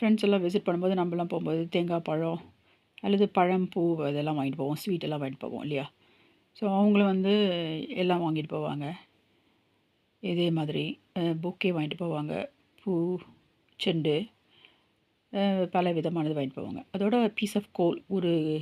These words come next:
கறி துண்டு ஒண்ணு எடுத்துட்டு போவாங்க. கறி யூஸ் பண்றோம் இல்லைங்களா? அடுப்பு எரிக்கிற கறி, கோல். சாப்பிட்ற கறி இல்ல, மரக்கறியும் இல்ல,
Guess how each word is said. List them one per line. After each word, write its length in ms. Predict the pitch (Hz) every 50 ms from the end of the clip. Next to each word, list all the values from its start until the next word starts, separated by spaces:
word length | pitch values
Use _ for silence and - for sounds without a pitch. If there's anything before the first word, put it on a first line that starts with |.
| 147 -
கறி 300 | - - 202 185 214 214
துண்டு 400 | 214 - 190 170 156 170 180 180
ஒண்ணு 40 | 170
எடுத்துட்டு 400 | 151 123 135 - 160 143 160 160
போவாங்க. 300 | 127 107 101 113 - - - _ _ _ _ _ _ _ _ _ _ _ _ _
கறி 560 | - - 175 175 196 190 180 170 165 156 156 151
யூஸ் 180 | 147 - -
பண்றோம் 260 | 156 147 151 165 156
இல்லைங்களா? 380 | 143 143 160 180 170 156 147 139
அடுப்பு 320 | 131 156 175 220 - 214
எரிக்கிற 300 | 185 165 151 - 139 131
கறி, 260 | 127 - 135 151 160 - -
கோல். 360 | - - 170 170 170 160 - - - _ _ _ _ _ _ _ _ - - _ _ _ _ _ -
சாப்பிட்ற 400 | - 120 180 202 - 214 190 165
கறி 240 | 139 156 160 175 175
இல்ல, 280 | 175 170 170 165 - - _ _ _ _ _ _ _ - - _ - 202 180
மரக்கறியும் 600 | 170 160 180 202 196 208 196 220 226 226 208 208
இல்ல, 280 | 185 175 185 233 -